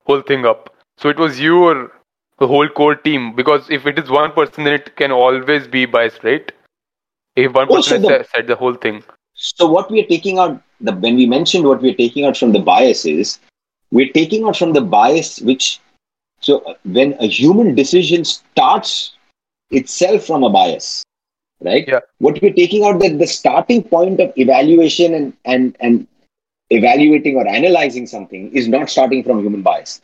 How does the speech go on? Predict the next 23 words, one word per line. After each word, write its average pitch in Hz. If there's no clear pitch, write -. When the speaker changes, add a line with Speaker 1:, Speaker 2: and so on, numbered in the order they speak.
Speaker 2:
What 143
I 156
meant 160
by 139
that 110
is, 110
Sohail 143
mentioned 139
this 131
earlier 117
also, 107
right? 110
We 151
see 208
cycles, 139
right? 135
Suddenly, 170
edtech 143
is 165
the 156
most 165
happening 156
thing. 214